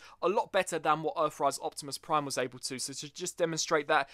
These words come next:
you can see that we do have butterfly joints here, which do allow the arms to actually come closer into the torso, so we can begin to raise this up, rotate this around, and of course, open the palms out, and of course,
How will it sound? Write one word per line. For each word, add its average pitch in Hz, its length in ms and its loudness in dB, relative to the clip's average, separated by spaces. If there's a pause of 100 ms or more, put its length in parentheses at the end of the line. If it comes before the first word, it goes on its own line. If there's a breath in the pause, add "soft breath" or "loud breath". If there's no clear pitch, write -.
(160 loud breath)
you - 80 -12
can 175 100 -6
see 170 160 0
that 160 100 -4
we 165 80 -6
do 220 180 -6
have 180 240 0
butterfly 165 440 0
joints 151 340 -4
here, 151 160 -4
which 143 180 -10
do 160 160 2
allow 151 180 8
the 147 140 0
arms 147 240 2 (240 loud breath)
to 196 100 -2
actually 180 220 -2
come 165 220 -4
closer - 360 0
into 175 280 -4
the 139 80 -8
torso, 135 520 0 (260 loud breath)
so - 180 -10
we 143 80 -6
can 151 120 -12
begin 151 340 -6
to 139 180 -8
raise 165 280 0
this - 200 -4
up, 151 220 0
rotate 147 380 -4
this - 160 -8
around, 139 320 2
and 135 80 -12
of - 80 -14
course, 147 320 -6 (400 soft breath)
open 156 260 -2
the 143 60 -10
palms 196 400 0
out, 180 220 4
and 147 80 -8
of - 100 -14
course, 151 460 -6